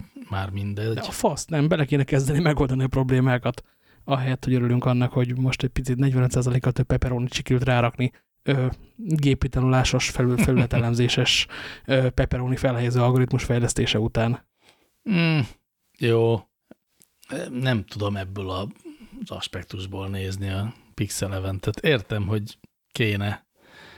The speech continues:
Speaker 1: de ugye az mindenképpen fura lett volna, hogyha feljön valamelyik középvezető ott a színpadra, és azt mondja, hogy most a pi-, úgy volt, hogy a Pixel telefonokról fogok beszélni, de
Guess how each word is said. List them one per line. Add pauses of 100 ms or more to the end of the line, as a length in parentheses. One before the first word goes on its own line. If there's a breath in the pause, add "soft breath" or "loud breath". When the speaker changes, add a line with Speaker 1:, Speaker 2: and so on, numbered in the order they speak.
(300 loud breath)
Speaker 1:
de (840 soft breath)
ugye
az
mindenképpen
fura
lett
volna,
hogyha
feljön
valamelyik
középvezető
ott
a
színpadra,
és
azt
mondja,
hogy
most
a (380)
pi-,
úgy
volt,
hogy
a
Pixel
telefonokról
fogok
beszélni, (720 loud breath)
de